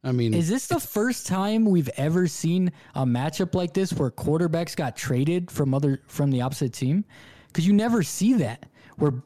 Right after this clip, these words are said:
Speaker 2: one quarterback from one team goes straight to the other and flip-flops like that. You never see that.
Speaker 1: And
Speaker 2: You
Speaker 1: st-
Speaker 2: always see, "Oh, Brett Favre goes back to Green Bay. Oh, this guy goes back here." You don't see it both ways.
Speaker 1: Yeah, and I, I would have to,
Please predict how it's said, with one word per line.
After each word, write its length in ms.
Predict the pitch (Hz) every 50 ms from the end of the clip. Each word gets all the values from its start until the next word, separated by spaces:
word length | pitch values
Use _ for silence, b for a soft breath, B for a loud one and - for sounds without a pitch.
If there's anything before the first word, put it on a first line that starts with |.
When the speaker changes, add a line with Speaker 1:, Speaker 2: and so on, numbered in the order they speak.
| - -
Speaker 2:
one 200 | 165 175 202 196
quarterback 540 | - - 202 202 202 202 185 196 185 185 -
from 180 | - 165 147
one 160 | 147 165 175 175
team 220 | - 190 185 170
goes 200 | 156 156 143 -
straight 300 | - - - 151 165 147
to 80 | - 170
the 140 | 156 147 143
other 200 | 151 160 170 156
and 120 | 147 123 -
flip-flops 640 | - 139 139 147 147 - 175 170 185 185 - -
like 160 | 190 180 180
that. 340 | - 202 208 214 214 - _ B B B B B B B B
You 120 | - 156 156
never 320 | 160 160 208 233 226 151
see 220 | - - - 120 110
that. 180 | 107 - - -
Speaker 1:
And 160 | 135 139 139
Speaker 2:
You 60 | 120
Speaker 1:
st- 160 | 135 175 220 247
Speaker 2:
always 160 | 247 214 -
see, 220 | - 233 226 214
"Oh, 200 | - 196 214 220
Brett 320 | 196 170 202 208 190 170 -
Favre 240 | 202 202 202 190 175
goes 260 | - 190 185 175 156
back 180 | 170 175 175 175
to 100 | 180 156
Green 280 | 147 147 156 160 156 147
Bay. 320 | 143 143 131 120 113 110 B B B B B B
Oh, 460 | - 156 180 185 185 185 180 175 160 143
this 240 | 143 170 170 -
guy 160 | - 185 170 170
goes 200 | 165 165 160 143
back 240 | 147 156 151 143
here." 300 | - - 139 127 113 110 - -
You 140 | - 143 165
don't 140 | 196 214 180
see 220 | 151 - - 208
it 100 | 190 143
both 200 | 131 139 131 123
ways. 300 | - 120 110 - - -
Speaker 1:
Yeah, 220 | 110 113 101 104 - - -
and 420 | 127 123 113 110 107 104 - B B B B B B B B B B B B B B B B -
I, 180 | 131 143 127 -
I 160 | - 160 185
would 100 | 165 135
have 160 | 123 127 120 -
to, 280 | - 107 104 - -